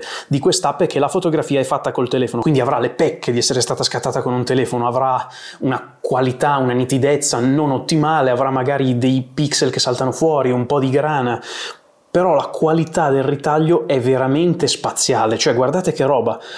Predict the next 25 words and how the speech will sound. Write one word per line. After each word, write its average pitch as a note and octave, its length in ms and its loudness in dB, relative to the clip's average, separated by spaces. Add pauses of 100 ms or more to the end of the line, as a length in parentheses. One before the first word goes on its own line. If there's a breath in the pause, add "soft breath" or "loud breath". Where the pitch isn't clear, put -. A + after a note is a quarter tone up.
guardate E3+ 400 0
la C3 120 0
precisione F3 640 0
dei D#3 140 2
contorni, D3 680 0
il D#3 440 2
software F3 500 0
ha C3 80 -2
capito E3 420 -2
esattamente D3+ 720 0
qual C#3+ 220 2
era, D3+ 140 2
cioè, C#3 120 0
beh, B2 100 0
questo D#3 220 0
era B2 100 2
facile, G#2+ 560 -2 (280 loud breath)
occhiali D3 360 0
scuri E3+ 260 0
su C#3+ 140 0
un B2 80 0
fondo C#3+ 240 0
bianco, B2 260 -2
però F#3 200 -2
capite - 500 -2